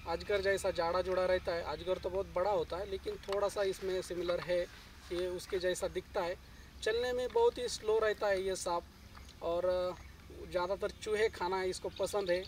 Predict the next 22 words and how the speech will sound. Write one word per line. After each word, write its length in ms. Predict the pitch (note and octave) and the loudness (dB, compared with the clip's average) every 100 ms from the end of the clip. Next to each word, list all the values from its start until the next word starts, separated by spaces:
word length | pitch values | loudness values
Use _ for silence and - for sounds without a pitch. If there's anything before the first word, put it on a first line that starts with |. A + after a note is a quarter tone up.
| - | -8
और 140 | E3+ E3 | -6 -6
खेती 300 | - F#3 G3+ F#3+ | -4 -6 -6 -6
की 260 | G3+ G3+ | -2 -2
जो 160 | F3 F#3 F3 | -2 -4 0
ज़मीन 280 | F#3+ G#3 | 2 2
होती 280 | F#3 D3 E3 | 0 -2 -4
है 120 | D#3+ | -4
गीली 440 | D3+ D#3+ D#3+ E3+ F3 - - - E3 | -4 -8 -8 -8 -10 -12 -16 -8 -4
और 100 | D3+ | -4
सूखी, 480 | - E3+ - F3+ F3+ F3+ - - - - | -4 -8 -6 -6 -6 -8 -14 -16 -16 -10
अ, 140 | D#3 D#3+ | -8 -6
इस 200 | F3+ F3+ | -6 -2
ज़मीन 260 | F#3 F#3+ G3+ | 0 2 2
में 160 | G3 | 2
ये 280 | F#3+ F#3+ G3 G3+ - - - | 2 0 0 -4 -14 -16 -6
इसका 240 | F3+ - | -6 -2
मुंह 220 | F#3 G3 A3 | 0 2 2
जो 120 | G3 | 4
है 220 | F3+ F3 F3+ - - - | 4 4 2 -8 -18 -8
अंदर 340 | E3 F#3 F#3+ | -4 2 4
डालकर, 480 | F3+ F3 F3+ F#3 F#3 | 4 0 0 2 2
अ, 1160 | - - - - - - - - - D#3+ D#3+ | 2 -14 -16 -16 -16 -16 -12 -12 -4 -2 0